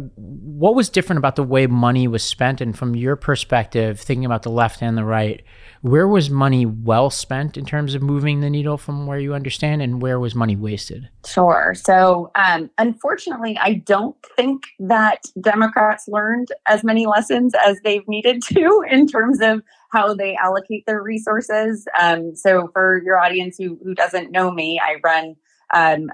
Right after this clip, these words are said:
Speaker 2: a, a left-leaning news organization called Career Newsroom. Um, we reach intentionally less politically engaged Americans, passive news consumers who get their information primarily on social media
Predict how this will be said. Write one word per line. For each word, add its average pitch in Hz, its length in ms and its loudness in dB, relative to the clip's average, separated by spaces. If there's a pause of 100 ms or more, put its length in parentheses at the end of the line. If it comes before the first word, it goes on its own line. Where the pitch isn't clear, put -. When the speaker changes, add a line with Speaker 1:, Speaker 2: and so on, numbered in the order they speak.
Speaker 2:
a, 160 260 2 (140)
a 156 340 2
left-leaning 170 720 -2
news 156 180 -4
organization 160 640 -2
called 170 200 -4
Career 151 320 2
Newsroom. 160 680 0 (320)
Um, 165 260 0
we 196 260 0
reach 190 380 0
intentionally 160 1080 0
less 156 280 0
politically 165 440 0
engaged 143 340 -2
Americans, 131 680 -2
passive 160 380 0
news 165 220 0
consumers 156 600 0
who 147 100 -2
get 143 160 2
their 151 120 4
information 143 640 -4
primarily 147 580 4
on 175 120 4
social 185 320 2
media 156 480 4